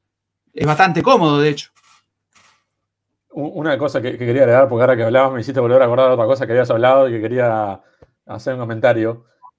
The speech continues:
Speaker 2: que era, eh, de, de que justa-,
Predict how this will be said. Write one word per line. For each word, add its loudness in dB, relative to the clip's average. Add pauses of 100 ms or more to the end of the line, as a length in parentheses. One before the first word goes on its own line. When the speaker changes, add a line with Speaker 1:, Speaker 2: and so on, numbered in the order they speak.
Speaker 2:
que -2
era, -2
eh, -6 (2000)
de, -10
de -8
que -10
justa-, -14